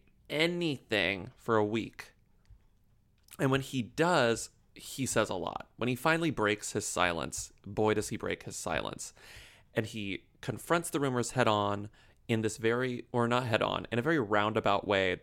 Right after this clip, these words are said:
that is essentially an admission of guilt. Here's what he says. "I will say this and only this. By adhering to an assumption based on limited information, you neglect the complicated nature of the issue.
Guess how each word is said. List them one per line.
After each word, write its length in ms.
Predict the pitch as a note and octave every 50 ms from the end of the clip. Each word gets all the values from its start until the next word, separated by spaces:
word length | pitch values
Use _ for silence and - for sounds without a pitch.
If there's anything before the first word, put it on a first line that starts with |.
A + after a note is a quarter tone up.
| -
that 120 | - G#2+ A2+
is 120 | G#2+ -
essentially 460 | A2+ - - D#3+ - - C3+ C3 A#2+
an 100 | G#2+ F#2+
admission 400 | - G2 F#2+ G2 G2 - - F#2+
of 140 | F#2 - -
guilt. 300 | - F#2+ - - - - - - - _ _ _ -
Here's 260 | _ - C#3+ D3 C#3
what 100 | C#3+ C3+
he 60 | A#2
says. 360 | G2+ - - - - - - - - _ _ _ _ - _ _ - - - - - - - - - - - - _ -
"I 100 | A#2 A#2+
will 140 | A2 A#2+
say 260 | - - - F3+ F#3+ F#3
this 300 | C3+ F3 G#3 G#3 - -
and 160 | - C3 -
only 260 | - C#3+ D3+ D3 B2 G#2
this. 300 | - - - - - -
By 160 | A2+ - A#2+
adhering 420 | B2 B2 B2 - D#3+ F3 F3+ G3+ G3
to 140 | - E3+ D3+
an 80 | C3+ B2
assumption 400 | - - C#3 C#3 C3+ - D#3 A#2+
based 320 | - B2 B2 C#3 - -
on 160 | A2 G2+ G2+
limited 280 | G#2+ B2 D3 D#3 E3+ -
information, 680 | - A2+ - - G2+ G2+ G2+ G#2+ - - D3+ C#3+ C#3+ -
you 140 | G#2 G#2 G2+
neglect 500 | G2 - - - - G#2 B2+ - - -
the 80 | F2+
complicated 600 | - - - A2 G#2 - B2 - A2 F#2+ G2 - -
nature 260 | G2 G#2 - - A#2
of 180 | - - F#2 -
the 140 | G#2+ - -
issue. 460 | - A2+ G#2+ - - - - - -